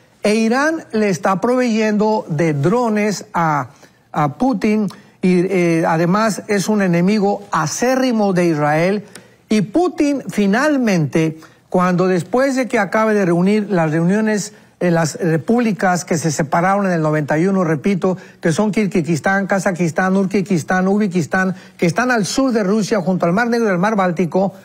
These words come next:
Putin, si realmente quiere atacar al mundo y conquistar el mundo, necesita tener el control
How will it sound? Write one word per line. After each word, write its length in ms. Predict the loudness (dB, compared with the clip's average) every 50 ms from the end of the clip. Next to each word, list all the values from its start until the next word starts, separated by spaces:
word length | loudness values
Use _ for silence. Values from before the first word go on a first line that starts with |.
| -20 -20 _ _ _ _ _ _ -2
Putin, 500 | 0 0 0 0 0 0 -2 -2 -2 -6
si 260 | -10 -6 -2 0 2 2
realmente 680 | 2 2 2 0 0 0 0 0 0 0 -2 -2 -4
quiere 480 | -2 -2 0 0 2 0 0 -2 -4 -8 -14 -20 _ _ _ _
atacar 800 | -2 -2 -2 0 -2 -4 -2 -2 0 0 0 0 -2 -4 -10 -12 -6
al 280 | -4 -2 0 0 0 0
mundo 560 | 2 2 2 2 2 2 2 2 0 0 0 -2
y 140 | -2 -2
conquistar 520 | 0 0 0 0 0 0 -2 0 0 0 0
el 120 | 2 2
mundo, 560 | 2 2 2 2 2 0 0 0 -2 -6 -10 -20 -20 -20 _ _ _ _ _
necesita 1200 | 0 2 2 4 4 2 2 2 0 0 0 0 0 0 0 0 0 0 0 0 -2 -4 -8 -14 -20 _ _ _ _
tener 320 | -2 0 2 2 2 0
el 160 | 0 -2 0
control 560 | 0 0 0 0 0 0 2 2 2 0 -2